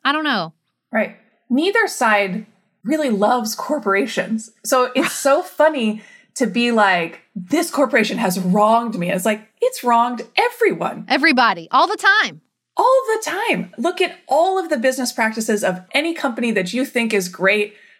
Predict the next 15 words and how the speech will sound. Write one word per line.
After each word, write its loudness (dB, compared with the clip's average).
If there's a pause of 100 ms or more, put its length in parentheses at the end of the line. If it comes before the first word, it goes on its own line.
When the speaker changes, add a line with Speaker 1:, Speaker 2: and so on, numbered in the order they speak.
Speaker 2:
for 2
whatever 2
reason. -4 (280)
They're 2
doing 0
something -2
that 0
you 2
don't -2
like. -8 (260)
They 2
Speaker 1:
Yeah. 0
Speaker 2:
have -2
to -10
be, -18